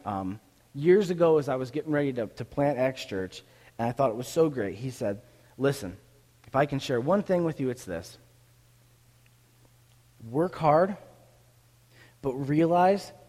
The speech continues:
that you're not responsible for the outcome." And I said, "What do you mean?"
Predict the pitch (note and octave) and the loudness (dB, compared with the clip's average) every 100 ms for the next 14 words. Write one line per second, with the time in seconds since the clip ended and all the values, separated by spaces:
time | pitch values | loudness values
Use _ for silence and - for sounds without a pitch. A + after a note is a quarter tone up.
0 | - B2 B2+ C#3+ D#3 D3+ A#2+ B2+ - A#2 | -10 -8 -4 -2 0 0 -4 -10 -6 -6
1 | A#2 - G#2 F#2 - _ _ _ _ _ | -6 -10 -8 -8 -10 _ _ _ _ _
2 | - A2 G2 E2+ - C#2 D#2+ _ _ _ | -10 -6 -4 -6 -10 -16 -16 _ _ _
3 | _ _ _ _ _ _ _ _ _ _ | _ _ _ _ _ _ _ _ _ _
4 | _ _ _ D3+ D#3+ D3+ D3 D#3 F3 E3 | _ _ _ -2 0 0 0 2 2 2
5 | C#3+ C3+ G#2 | 2 0 -6